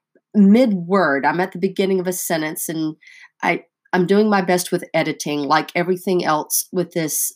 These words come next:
technology craziness and the quarantine. I'm, I'm learning a lot of this on the fly.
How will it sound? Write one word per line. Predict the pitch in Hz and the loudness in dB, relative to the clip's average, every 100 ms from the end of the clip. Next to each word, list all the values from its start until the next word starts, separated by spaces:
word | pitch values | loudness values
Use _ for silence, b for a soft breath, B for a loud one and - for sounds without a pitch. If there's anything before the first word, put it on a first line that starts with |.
| - | -12
technology | - 175 175 156 156 147 156 156 | -8 -6 -2 -2 -2 -4 -6 -4
craziness | 175 160 165 160 147 156 | -4 -4 -4 -4 -4 -6
and | |
the | 151 | -4
quarantine. | - 165 151 - 156 151 | -2 0 -2 -4 -4 0
I'm, | 151 147 160 - | 0 0 -4 -6
I'm | 175 | -2
learning | 165 208 190 | 2 2 2
a | 170 | 2
lot | 160 160 | 0 0
of | 143 | -2
this | 139 - | -6 -4
on | 139 | -4
the | - | -6
fly. | - 143 - - | 0 2 2 -2